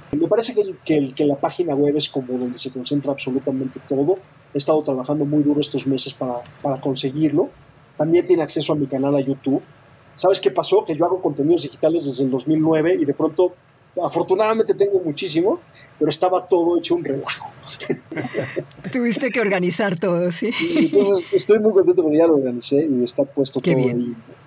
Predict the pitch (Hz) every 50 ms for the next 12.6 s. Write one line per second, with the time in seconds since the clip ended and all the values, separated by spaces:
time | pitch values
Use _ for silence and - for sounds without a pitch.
0 | - - - 170 202 190 190 202 208 196 175 - - 202 180 190 185 185 190 190
1 | - 214 170 165 156 147 147 147 139 - 185 170 165 165 185 170 160 175 156 139
2 | 131 131 170 - _ - - 202 208 202 220 262 - 311 302 - 302 262 226 -
3 | 214 214 208 208 - 202 185 165 165 170 165 156 156 156 147 - 170 170 170 165
4 | 160 170 165 165 151 147 - - 156 147 156 160 151 147 160 151 139 143 - 139
5 | 135 143 135 143 147 139 143 147 147 147 - 147 139 135 139 - - 165 160 165
6 | - 165 151 156 147 - - - - - - 202 196 - 220 208 202 214 220 -
7 | 233 190 180 190 190 196 196 180 190 180 165 - 165 160 160 156 - 165 160 180
8 | 165 156 160 170 175 170 - 233 262 339 - _ _ - - - 196 165 165 160
9 | 170 175 175 175 170 190 170 165 156 156 165 165 160 170 165 160 147 147 - -
10 | - 208 202 190 - - - 170 151 151 139 147 151 151 151 160 156 151 156 151
11 | 151 - 165 143 156 156 160 165 165 - - - 226 185 190 180 175 - - -
12 | 180 185 180 175 175 - 202 196 202 202 -